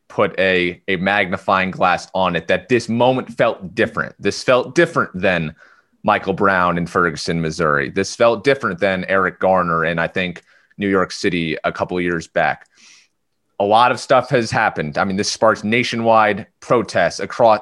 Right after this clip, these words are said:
in cities big and small. This sparked brands to drop logos, statues to be removed. This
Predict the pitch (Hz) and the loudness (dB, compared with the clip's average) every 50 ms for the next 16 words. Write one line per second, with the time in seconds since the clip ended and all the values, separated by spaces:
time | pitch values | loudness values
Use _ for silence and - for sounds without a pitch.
0 | - 101 98 90 87 82 - - - - 139 120 123 113 107 90 85 78 120 120 | -2 -6 -6 -6 -6 -8 -10 -12 -4 0 0 0 0 0 -4 -6 -4 0 0 2
1 | 123 123 107 117 - 110 110 110 107 104 - - - 117 107 101 90 87 82 87 | 2 2 0 -2 -4 -2 -2 -2 -2 -4 -6 -6 -4 -2 0 2 0 0 -2 -6
2 | - - - - 120 113 104 - - - _ _ _ _ _ - 107 131 147 143 | -10 -10 -4 0 0 0 0 -2 -6 -16 _ _ _ _ _ -12 -4 0 0 2
3 | 143 143 143 139 127 - 131 113 - 135 127 127 120 - 107 113 120 120 120 113 | 2 2 2 0 -2 -4 -6 -2 2 4 4 4 4 2 0 2 4 4 4 2
4 | 95 107 95 87 85 82 - - - 135 127 127 127 123 - - 123 113 104 - | 2 0 0 0 0 -4 -8 -6 -2 0 0 0 0 -2 -4 -8 -10 -10 -10 -10
5 | - 110 113 107 107 98 101 95 95 95 87 80 76 104 110 107 - | -10 -10 -6 -4 -2 -2 -2 -2 -4 -4 -4 -4 -4 -2 -4 -4 -4